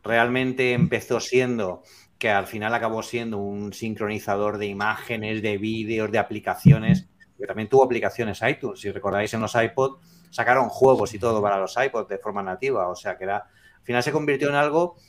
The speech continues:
que creció demasiado de una forma que no era escalable porque al final aquello no se sostenía, era muy lento, era un, un elefante entrando en una cacharrería y lo más lógico es integrar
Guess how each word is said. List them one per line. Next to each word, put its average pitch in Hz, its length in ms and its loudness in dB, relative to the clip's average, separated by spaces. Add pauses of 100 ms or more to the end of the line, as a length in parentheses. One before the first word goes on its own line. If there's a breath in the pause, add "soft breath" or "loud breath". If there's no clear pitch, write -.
(260 soft breath)
que 127 140 2
creció 123 340 2
demasiado 143 720 0
de 107 200 -6
una 120 200 0
forma 135 300 -2
que 98 120 -6
no 104 120 -4
era 110 120 -2
escalable 110 520 0
porque 90 320 -12
al 85 120 -10
final 95 320 -10
aquello 95 360 -6
no 90 140 -12
se - 120 -16
sostenía, 90 440 -12
era 90 120 -8
muy 92 160 -8
lento, 95 360 -8
era 95 100 -4
un, 95 420 -14 (440 loud breath)
un 101 200 -8
elefante 110 540 -2
entrando 107 380 -4
en 110 60 0
una 107 100 0
cacharrería 107 680 0 (440 soft breath)
y 127 300 4
lo 110 180 2
más 110 240 2
lógico 127 720 2
es - 220 -6
integrar 104 640 -2